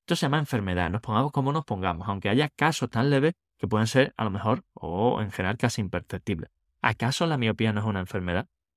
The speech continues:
Si seguimos el criterio que definen algunos para justificar que el autismo no es una enfermedad, estaríamos teóricamente sanos todos los que salvo tengan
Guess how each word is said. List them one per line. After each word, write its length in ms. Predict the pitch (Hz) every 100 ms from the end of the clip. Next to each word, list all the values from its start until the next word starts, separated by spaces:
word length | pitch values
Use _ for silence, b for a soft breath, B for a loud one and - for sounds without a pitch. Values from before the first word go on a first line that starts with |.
| _ _ -
Si 120 | 117
seguimos 340 | 110 120 151
el 100 | 151
criterio 360 | - 123 135 113
que 80 | 107
definen 340 | - 120 123
algunos 340 | 101 143 151
para 160 | - 104
justificar 480 | 101 107 - 107 107
que 80 | 110
el 40 |
autismo 440 | 98 151 151 110
no 120 | 92 98
es 60 |
una 140 | 107 107
enfermedad, 300 | 113 107 113
estaríamos 360 | 131 104 110
teóricamente 500 | - 107 104 113 123
sanos 340 | - 131 123 113
todos 340 | 117 139 147
los 100 | 123
que 80 | -
salvo 280 | 107 98 98
tengan 400 | 98 123 139